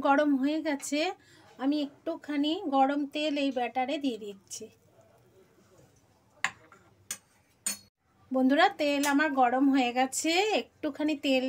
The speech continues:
নিয়ে আমি এই সয়াবিনের মধ্যে দিয়ে দিচ্ছি। এতে, উম, সমস্ত মশলাগুলো ভালো মতো গায়ে লেগে থাকবে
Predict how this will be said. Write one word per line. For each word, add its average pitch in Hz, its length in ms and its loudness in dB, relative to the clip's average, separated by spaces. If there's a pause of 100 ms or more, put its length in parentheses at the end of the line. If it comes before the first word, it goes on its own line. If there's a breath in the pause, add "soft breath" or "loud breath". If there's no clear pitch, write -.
(100)
নিয়ে 285 160 2 (100)
আমি 277 140 4 (160)
এই 302 80 0 (680 soft breath)
সয়াবিনের 262 600 0
মধ্যে 254 300 0
দিয়ে 247 200 -4
দিচ্ছি। 269 300 -4 (160)
এতে, 269 200 -2 (1500)
উম, 240 180 -8 (160)
সমস্ত 262 260 -4 (120)
মশলাগুলো 254 580 0 (120)
ভালো 233 220 -4
মতো 247 160 -6 (100)
গায়ে 220 280 -4
লেগে 233 220 -4 (100)
থাকবে 254 320 -4